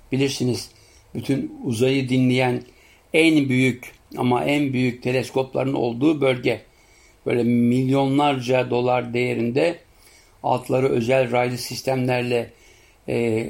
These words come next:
hareket halinde olan teleskoplar.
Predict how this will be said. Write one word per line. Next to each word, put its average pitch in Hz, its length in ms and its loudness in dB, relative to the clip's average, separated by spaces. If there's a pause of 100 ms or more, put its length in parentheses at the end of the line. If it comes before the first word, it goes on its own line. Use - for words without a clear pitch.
(220)
hareket 120 420 -4
halinde 123 400 -2
olan 135 340 -2 (560)
teleskoplar. 131 760 -2